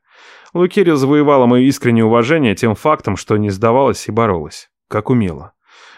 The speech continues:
Даже со мной. Не пасовала перед сильными мира сего, не лебезила в надежде что-то получить, а прямо в лицо говорила то, что думала.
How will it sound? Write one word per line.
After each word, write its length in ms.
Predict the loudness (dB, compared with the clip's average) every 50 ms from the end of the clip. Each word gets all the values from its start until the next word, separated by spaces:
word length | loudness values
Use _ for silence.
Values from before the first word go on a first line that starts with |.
| -12 -6
Даже 200 | -4 -4 -4 -4
со 200 | -2 -2 0 2
мной. 380 | 2 2 2 2 0 -2 -4 -8 _ _ _ _ _ _ _ _ _ _ -2
Не 140 | 0 0 2
пасовала 560 | 0 0 0 2 2 2 2 2 2 0 0
перед 260 | 0 0 0 0 0
сильными 340 | -2 -2 0 2 2 2 2
мира 260 | 2 2 2 2 0
сего, 440 | -2 -2 -2 -2 0 0 -2 -4 -6 -12 _ -6
не 140 | -2 0 0
лебезила 600 | 2 0 2 2 0 0 2 2 2 4 4 4
в 60 | 4
надежде 480 | 2 2 0 2 2 2 2 0 -2 -6
что-то 360 | -6 -4 -2 -2 -2 -2 -2
получить, 760 | -4 -2 0 0 0 0 -2 -4 -6 -6 -8 -8 -12 -20 -20 _ _ -4
а 160 | -2 -2 -2
прямо 300 | 0 0 0 2 2 2
в 60 | 2 2
лицо 360 | 0 0 0 0 2 2 2
говорила 440 | 2 2 2 4 4 4 4 4 2
то, 260 | 2 2 2 2 2
что 220 | 0 0 -2 0
думала. 540 | 0 2 0 0 2 0 0 -2 -4 -6